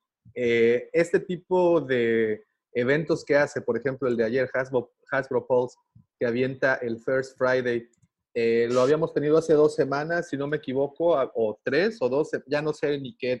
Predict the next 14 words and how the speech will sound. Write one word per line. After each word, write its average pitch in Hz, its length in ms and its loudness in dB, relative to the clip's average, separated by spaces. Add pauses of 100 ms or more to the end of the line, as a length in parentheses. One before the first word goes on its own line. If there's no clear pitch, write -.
(100)
tiempo 123 340 -2
es, 160 200 0
pero 117 120 -2
bueno, 123 200 0
no 127 140 -8
tiene 135 240 -6
mucho. 131 400 -8 (340)
Habíamos 135 420 0
tenido, 143 540 0
eh, 113 360 4
el 113 200 -2
Fan 135 260 -4
Appreciation 127 880 -4
Day, 147 320 -2